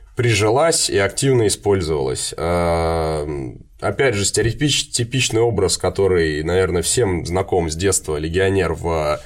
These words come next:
с-, пластинчатом панцире, знаменитой Лорике Сегментате, на самом деле, э, бытовал и был распространен в римской армии относительно короткое время, чем был известен и применяем кольчужный доспех.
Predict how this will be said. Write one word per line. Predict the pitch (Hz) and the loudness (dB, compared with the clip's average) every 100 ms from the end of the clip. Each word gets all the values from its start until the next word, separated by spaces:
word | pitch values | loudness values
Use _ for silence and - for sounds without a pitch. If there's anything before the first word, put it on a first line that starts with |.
| - - - - - - - - - | -16 -20 -20 -20 -20 -20 -20 -20 -14
с-, | - - 92 101 | -4 -2 2 0
пластинчатом | 98 123 - 120 107 - 107 | 2 0 0 0 0 0 -2
панцире, | - 160 160 - 131 123 120 | 0 2 2 2 2 2 0
знаменитой | 104 104 113 110 104 | -2 2 2 2 2
Лорике | 101 101 92 95 | 2 2 0 -4
Сегментате, | - 87 104 104 143 143 117 - - | -4 0 0 2 0 0 -2 -4 -4
на | 104 104 | 0 2
самом | 101 143 147 117 | 2 2 4 2
деле, | 98 104 92 87 78 - | 2 2 4 2 0 -2
э, | 90 92 | 0 0
бытовал | 90 95 - 107 113 101 85 | 0 -2 0 2 4 4 2
и | 73 | -2
был | 87 104 | -2 0
распространен | 98 - - - 107 98 | 0 -2 -4 -2 2 2
в | 90 | 2
римской | 104 - - | 0 0 2
армии | 147 139 120 107 - - - - | 2 4 4 2 -2 -20 -10 -4
относительно | - 123 - 156 117 | 0 0 0 -2 -2
короткое | - 127 92 - 85 | 2 0 0 0 0
время, | 107 147 131 120 123 - - _ _ - - - - _ _ _ - - | 2 2 2 0 -4 -18 -20 _ _ -20 -20 -20 -20 _ _ _ -12 -4
чем | 110 101 | 0 2
был | 123 131 - | 4 2 0
известен | 95 92 107 104 92 | -2 0 0 0 -2
и | - - | -4 -6
применяем | 87 87 92 101 | -2 0 2 0
кольчужный | 90 80 95 87 80 | 0 -4 -4 -4 -2
доспех. | 80 - 57 - | -4 -4 -8 -12